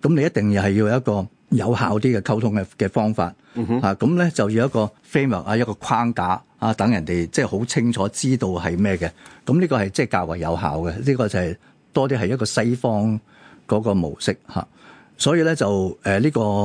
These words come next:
Speaker 1: 呃，Hong Kong Beam，當時就叫做 Hong Kong Beam，而家咧就轉咗做叫 Beam Plus，一個新嘅版本。噉呢個咧就係做咗一個框架出嚟，等人哋知得到咧，大致上有邊幾樣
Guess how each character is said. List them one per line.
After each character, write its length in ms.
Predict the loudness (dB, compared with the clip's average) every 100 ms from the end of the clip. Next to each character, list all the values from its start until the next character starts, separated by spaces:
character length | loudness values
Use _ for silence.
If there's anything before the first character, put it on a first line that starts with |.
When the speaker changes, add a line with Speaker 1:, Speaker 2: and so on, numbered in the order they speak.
| 0
Speaker 1:
呃， 240 | 0 0
Hong 220 | 0 0 0
Kong 180 | 0
Beam， 160 | 2 0 0
當 220 | 0 2
時 240 | 0 -4
就 160 | -2 -2
叫 120 | 0
做 160 | 0 0
Hong 200 | 0 0
Kong 180 | 0 0
Beam， 240 | 0 0
而 40 | 0
家 80 |
咧 100 | 0
就 160 | 0 -2
轉 240 | -2 -2
咗 100 | 0
做 140 | 0 -2
叫 180 | -4 -4 0
Beam 180 | 0 0
Plus， 360 | -4 -6 -6 -8 -12 _ -2
一 60 | 0
個 140 | 0
新 180 | 0 0 2
嘅 100 | 0
版 260 | 0 0 0
本。 200 | 0 -4 -6 -4
噉 120 | 0
呢 80 | 2 2
個 100 | 2
咧 100 | 2
就 140 | 0
係 60 | 0
做 280 | 0 0
咗 200 | 0 0 0
一 60 |
個 140 | 0 -4
框 420 | -4 -4 0 0
架 160 | -2 -4
出 140 | -2
嚟， 120 | -2 -2 _ _
等 140 | -2 0
人 140 | 0
哋 280 | -2 -4 -6 -8
知 220 | -4 0
得 80 | 0
到 140 | 0
咧， 180 | 0 0 -4 -20 -20 _ -4
大 180 | -4
致 240 | -4 -2 0
上 340 | 0 -2 -2
有 160 | -2 -2 _
邊 240 | 0 0 0
幾 300 | 0 2 0
樣 140 | -2